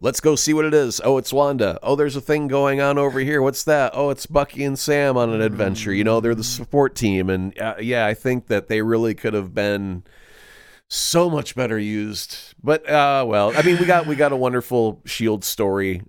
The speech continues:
Speaker 1: on its own.
Speaker 2: Yeah.
Speaker 1: So
Speaker 2: Yeah.
Speaker 1: we'll not look
Speaker 2: Yeah.
Speaker 1: the gift horse in the mouth.
Speaker 2: No,
Speaker 1: Nay.
Speaker 2: I still want, want to see more Clark Gregg. And obviously,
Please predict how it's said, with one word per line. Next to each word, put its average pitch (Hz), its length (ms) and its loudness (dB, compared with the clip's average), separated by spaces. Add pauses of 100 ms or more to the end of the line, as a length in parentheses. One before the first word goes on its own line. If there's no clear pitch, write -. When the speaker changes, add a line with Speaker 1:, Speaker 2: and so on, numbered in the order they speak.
Speaker 1:
on 95 180 0
its - 180 -4
own. 85 360 -4 (300)
Speaker 2:
Yeah. 466 120 2
Speaker 1:
So 90 320 0 (420)
Speaker 2:
Yeah. 107 260 -8
Speaker 1:
we'll 120 100 0
not 117 220 0
look 104 120 -2
Speaker 2:
Yeah. 101 40 -8
Speaker 1:
the 101 60 -6
gift 95 240 -6
horse 98 240 -2
in 92 80 -2
the 95 60 -2
mouth. 85 400 -10 (1040)
Speaker 2:
No, 107 220 -2
Speaker 1:
Nay. 98 540 4
Speaker 2:
I - 60 -14
still 156 380 -10 (280)
want, 139 180 -10 (560)
want 117 240 -10
to - 80 -6
see 139 180 -10
more 139 260 -14 (100)
Clark 135 240 -12 (140)
Gregg. 127 180 -16 (680)
And 170 200 -4
obviously, 175 600 -4